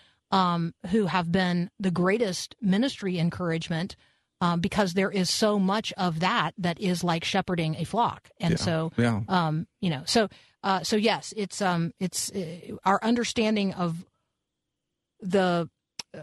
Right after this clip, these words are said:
Speaker 1: the varied ways in which God uses individuals, and that gets back to the uniqueness of calling, uh, as well, which we touched on earlier. All right, the whole corpus of material is available at Bible and business dot com, the leadership lessons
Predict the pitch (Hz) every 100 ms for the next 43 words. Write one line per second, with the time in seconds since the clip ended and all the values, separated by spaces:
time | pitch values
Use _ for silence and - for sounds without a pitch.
0 | 156 202 185 170 220 247 240 196 196 175
1 | 165 175 180 175 175 190 165 165 180 180
2 | 165 185 165 160 160 156 160 180 170 170
3 | - 160 170 165 165 165 - 165 165 -
4 | 165 151 160 170 - 156 147 175 165 160
5 | 151 143 180 175 170 175 - - 160 160
6 | - 269 359 170 - 277 285 170 208 208
7 | 208 339 370 339 - 302 302 220 214 196
8 | 185 269 208 165 175 180 202 269 180 170
9 | - - - 208 190 202 226 226 196 202
10 | 196 190 190 180 196 214 220 175 180 185
11 | 165 170 - 175